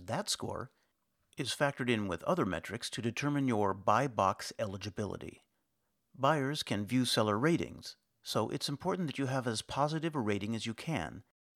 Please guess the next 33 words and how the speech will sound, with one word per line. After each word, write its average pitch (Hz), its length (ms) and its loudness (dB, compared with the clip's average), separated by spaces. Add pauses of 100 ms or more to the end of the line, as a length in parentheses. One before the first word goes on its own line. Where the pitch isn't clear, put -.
(100)
Deal 185 160 10
News 139 260 8
Amazon 92 460 2
Marketplace 87 480 -2
expert - 480 -2
Lisa 139 380 0
Abel 120 260 2
says, 90 480 -2 (520)
"It's 131 180 -2
also 156 420 2
very 143 300 4
significant 139 720 -2
if - 140 -10
the 107 100 -4
seller 110 360 2
is 98 100 -2
selling 95 400 2
used 98 460 0
or 92 180 -2
refurbished. 92 800 0 (800)
No 123 320 8
one 165 240 6
will 165 140 4
buy 143 240 4
from 110 220 2
them 95 200 4
unless 104 320 -2
they 110 140 2
have 104 260 2
an 107 240 2
excellent 110 540 0
feedback - 480 -4
score." - 420 -8